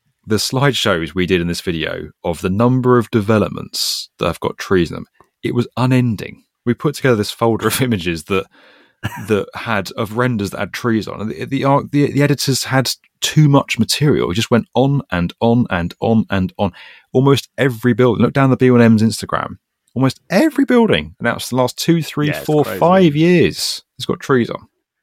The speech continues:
Speaker 1: Crazy.
Speaker 2: Fred, the other week we were in, uh, on our little mandate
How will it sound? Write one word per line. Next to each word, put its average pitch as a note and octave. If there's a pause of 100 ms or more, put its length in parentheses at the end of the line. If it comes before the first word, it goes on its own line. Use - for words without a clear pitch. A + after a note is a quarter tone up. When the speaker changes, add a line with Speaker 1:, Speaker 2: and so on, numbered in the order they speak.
(240)
Speaker 1:
Crazy. - (600)
Speaker 2:
Fred, -
the F#3
other A3
week G3
we C3+
were C#3
in, C3
uh, B2+
on C#3
our C3
little C3+
mandate A#2+